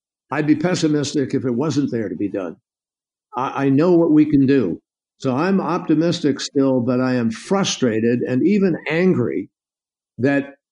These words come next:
people are dying in some places in our country from droughts, from fires, from mudslides, from floods, uh, and, and now from coronavirus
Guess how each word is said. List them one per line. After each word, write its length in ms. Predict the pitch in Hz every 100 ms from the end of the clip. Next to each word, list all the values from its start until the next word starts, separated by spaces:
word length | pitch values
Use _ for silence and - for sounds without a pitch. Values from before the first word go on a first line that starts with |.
| _ _ -
people 440 | 165 170 165 156
are 140 | 131 131
dying 640 | 113 131 156 151 139 127
in 120 | 123
some 260 | 120 143 143
places 520 | 143 135 - 127 113
in 140 | 127
our 160 | 120 117
country 640 | - 156 143 120 110 113 - _ _
from 240 | 117 110
droughts, 720 | 90 131 135 151 165 - - _
from 200 | 117 107
fires, 720 | - 139 135 139 160 170 - _ _
from 220 | 117 113
mudslides, 880 | 139 151 - 135 127 139 160 165 - _ _ _
from 440 | - 127 120 120 - -
floods, 680 | 147 156 151 165 160 - _ _ _ _ -
uh, 180 | 113 -
and, 300 | 127 143 139
and 220 | 143 143 143
now 340 | 190 202 160
from 220 | - 139
coronavirus 880 | - 156 247 240 127 120 151 175